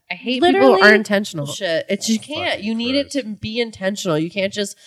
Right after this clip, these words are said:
Speaker 1: throw a bunch of random stuff together that you think, like, "Oh, the young people will like it." It's like, no. If you're gonna do art, fucking do art. You know what I mean?
Speaker 2: Yeah.
Speaker 1: Yeah.
Speaker 2: And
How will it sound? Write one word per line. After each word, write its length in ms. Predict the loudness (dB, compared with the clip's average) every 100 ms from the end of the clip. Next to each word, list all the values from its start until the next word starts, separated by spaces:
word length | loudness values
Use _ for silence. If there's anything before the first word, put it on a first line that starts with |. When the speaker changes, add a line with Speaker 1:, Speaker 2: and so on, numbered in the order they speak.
| _ _
Speaker 1:
throw 380 | _ 0 2 4
a 40 |
bunch 220 | 2 0 -2
of 80 |
random 320 | -2 -2 -2 -4
stuff 220 | -10 -8
together 340 | -2 0 0
that 120 | -4
you 120 | -6 -6
think, 300 | -2 -2 0
like, 160 | -2
"Oh, 300 | 0 -2 -2
the 100 | -4
young 280 | -6 -4 -4
people 300 | -6 -6 -4
will 140 | -2 0
like 260 | 0 0
it." 140 | -4 -4
It's 140 | -8
like, 140 | -8 0
no. 440 | 2 4 2 -4 _ _ _ _ _ _ _ _ _ _ -10
If 160 | -10
you're 100 | -8
gonna 300 | -6 -2 -4 -2
do 220 | 0 2
art, 360 | 2 2 -2
fucking 380 | -12 -10 -6 -8 -8 -2
do 260 | -2 -2 -6
art. 280 | -6 -6 -10 _ _ _ -14
You 100 | -12
know 80 | -10
what 80 |
I 20 | -12
mean? 220 | -16 -14
Speaker 2:
Yeah. 240 | -14 -14 -18 _ -14
Speaker 1:
Yeah. 200 | -6 -4
Speaker 2:
And 300 | -4 -8